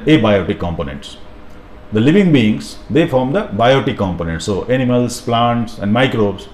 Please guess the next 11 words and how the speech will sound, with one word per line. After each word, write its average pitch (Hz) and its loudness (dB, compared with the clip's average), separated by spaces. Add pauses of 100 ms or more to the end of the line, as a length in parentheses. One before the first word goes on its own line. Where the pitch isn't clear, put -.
(100)
they 110 2
are 110 0
the 160 0
biotic 113 0
components. 85 -6 (880)
And 113 0
non-living 143 2
things, 113 -2
for 113 -2
example, 104 0
sunlight, 123 0